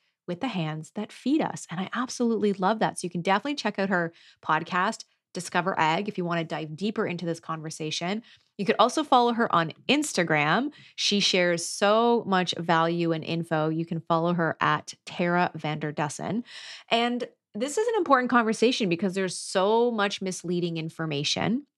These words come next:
And when it comes to dairy farm, farming, T-, Tara actually, really their farm is considered a conventional farm,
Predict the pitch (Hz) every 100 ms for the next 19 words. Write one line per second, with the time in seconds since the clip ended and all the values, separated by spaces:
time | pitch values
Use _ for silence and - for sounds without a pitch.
0 | _ _ _ _ - - 196 190 190 190
1 | - - - - _ _ 196 202 - -
2 | 220 247 - 208 160 170 233 - 160 156
3 | _ - 165 151 147 143 151 - _ _
4 | _ _ _ - - - 196 262 - 180
5 | - 175 170 151 - _ _ 175 180 240
6 | 226 175 175 - 175 196 175 175 - 170
7 | - 202 175 147 - 170 190 165 143 156
8 | - 165 151 135 - 170 240 131 73 -